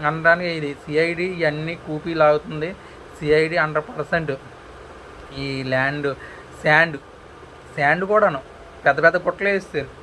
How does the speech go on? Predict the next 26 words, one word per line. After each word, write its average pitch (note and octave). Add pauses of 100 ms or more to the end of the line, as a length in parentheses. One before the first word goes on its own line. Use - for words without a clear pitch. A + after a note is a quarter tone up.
(280)
ఒక D3
పదిహేను D#3+
అంతస్తులు F3+
గుట్టలు F3+
వేస్తారు. F3
ఆ D3+
కొత్తపేట D#3
ఇటు D#3
సైడు, D#3 (380)
నెక్స్ట్ D3+
చిత్తూరు E3
ఇటు D#3
సైడు, D3+ (800)
అంతంత F3+
పెద్ద D3
పెద్ద D#3
గుట్టలు D3+
వేసి F3+
శాండ్ D3+
మాఫియా E3
చేశారు. C#3+ (120)
అలాగే, E3+ (1000)
ఆ, C3+ (420)
లిక్కర్ D3
మాఫియా F3+
కూడా F#3+